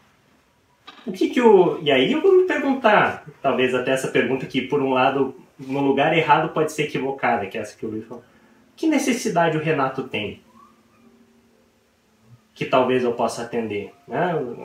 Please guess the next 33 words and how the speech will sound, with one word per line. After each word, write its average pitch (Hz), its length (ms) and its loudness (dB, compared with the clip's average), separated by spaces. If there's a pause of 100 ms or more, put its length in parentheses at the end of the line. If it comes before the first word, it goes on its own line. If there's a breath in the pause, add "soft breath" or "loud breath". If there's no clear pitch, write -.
(100)
Não 123 160 -4
é 147 100 2
o 151 120 2
que - 180 -4
que 156 120 -4
o 143 40 4
Renato 131 400 0
tem 139 240 -2
nesse 151 220 0
sentido 135 420 -4
que 135 80 -6
o - 40 0
Luiz 131 160 0
tinha 139 120 -2
colocado, 131 540 0
né, 117 80 -4
da 113 100 -6
deficiência, 120 560 -6
né? 120 80 -2
O 117 40 -4
que 151 100 -8
que 147 100 -6
ele 127 160 -2
carrega? 107 600 -6 (1300)
O 120 80 -12
que 117 140 -14
que 131 80 -6
eu 127 100 -2
carrego 113 380 -4
como 107 240 -10
fardo, 110 520 -6
como 98 260 -16
rótulo? 113 560 -8